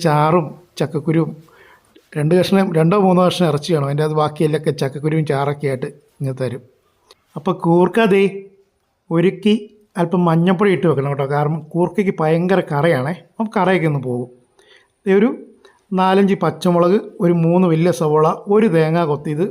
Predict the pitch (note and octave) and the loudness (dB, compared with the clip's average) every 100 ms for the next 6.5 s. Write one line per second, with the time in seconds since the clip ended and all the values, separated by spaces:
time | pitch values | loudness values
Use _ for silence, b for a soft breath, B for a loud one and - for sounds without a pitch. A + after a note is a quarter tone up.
0 | G3+ D#3+ D#3 E3 C#3+ - C#3 B2+ B2+ b | -4 -4 -2 -4 -6 -8 -8 -8 -10 b
1 | b b b b b b _ F3+ F#3 F#3+ | b b b b b b _ 0 2 2
2 | G#3 G#3 G3+ E3 E3+ F3 E3 C#3+ C3 C3 | 2 0 0 0 2 2 0 -2 -4 -4
3 | C#3 A2 b b b - A3+ A3 G#3+ - | -6 -8 b b b 0 2 4 2 -4
4 | - F#3 F#3+ G3 G#3 G3+ E3+ D#3 D#3 E3+ | -2 2 2 4 2 2 0 0 -2 -2
5 | D#3+ D3 C#3+ D3 D3+ E3 F3 F#3 F#3 F#3+ | 0 2 0 -2 -4 0 2 4 4 4
6 | D#3 D3 D3+ D3 | 2 0 -2 -4